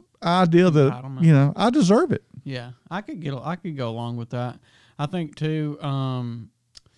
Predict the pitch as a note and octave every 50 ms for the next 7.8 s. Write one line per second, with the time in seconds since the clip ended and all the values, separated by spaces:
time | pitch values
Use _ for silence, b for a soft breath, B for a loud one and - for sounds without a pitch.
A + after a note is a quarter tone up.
0 | _ _ _ _ _ _ _ _ _ _ _ G#3+ F3 C#3 C3+ C3 C3 - C#3 C3+
1 | C3 C3 C3 C3+ C#3+ D3+ C#3+ B2 C3+ C3+ B2+ B2 B2 A#2+ A#2 A2+ - - - A#2
2 | _ _ _ - C#3 B2+ B2+ C3+ C#3 C3 C#3 C3 B2+ B2 A#2+ C3+ C3 C3 C#3 C#3+
3 | C#3 B2+ A#2+ A#2 A2+ A#2+ B2 B2+ B2+ B2+ B2 - _ - C3 A#2+ B2+ B2+ B2 A#2+
4 | A#2 A#2 _ _ _ _ _ _ _ _ _ _ _ _ _ _ _ _ C#3+ C3+
5 | B2 A#2+ A#2 - - A#2 A#2 A2+ - - B2 A#2 A2+ A2+ D3 C#3+ - _ - -
6 | G#2+ - _ _ _ - C#3+ B2 B2 A#2+ A#2+ A2+ A#2+ A#2 A2+ A2 A#2+ B2 C3 C#3
7 | B2 C3+ A#2+ A#2 A#2 A2+ A#2 A#2 B2 B2 B2 A#2 A#2+ A#2 A2+ -